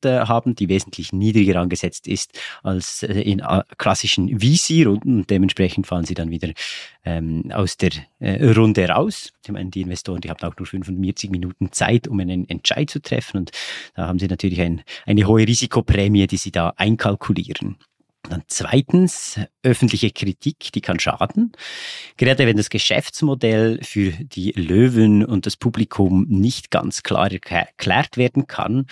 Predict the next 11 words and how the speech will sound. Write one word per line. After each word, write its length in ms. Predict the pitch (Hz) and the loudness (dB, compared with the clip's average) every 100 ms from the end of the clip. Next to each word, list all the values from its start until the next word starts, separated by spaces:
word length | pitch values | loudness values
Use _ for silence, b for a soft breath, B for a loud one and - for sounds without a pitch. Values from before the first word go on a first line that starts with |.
| B B B | B B B
oder 220 | - 110 | -4 -2
das 160 | 101 - | 0 -4
Produkt, 580 | - 92 113 - - - | -6 -8 -8 -12 -10 -8
äh, 140 | 101 | -4
schlecht 420 | - 92 95 - | -2 -2 -2 -6
ankommt, 720 | - 120 156 - 127 165 - | 0 2 2 -2 -4 -6 -8
kann 140 | - 110 | 0 0
das 180 | 98 - | 0 -2
langfristig 720 | 95 90 101 - 98 - - | -2 2 2 0 -4 -4 -4
schaden. 560 | - 90 - - 214 B B B B | -2 0 0 0 -2 B B B B
Denn 200 | - 101 | 2 2